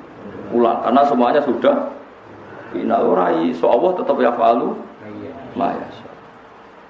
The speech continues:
Mulane ahli sunnah iku ya fleksibel.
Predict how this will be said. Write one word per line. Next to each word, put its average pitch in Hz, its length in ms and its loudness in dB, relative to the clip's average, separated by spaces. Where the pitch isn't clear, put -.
Mulane 113 160 2
ahli 113 240 0
sunnah 110 400 -2
iku 123 160 2
ya - 60 2
fleksibel. 101 560 -4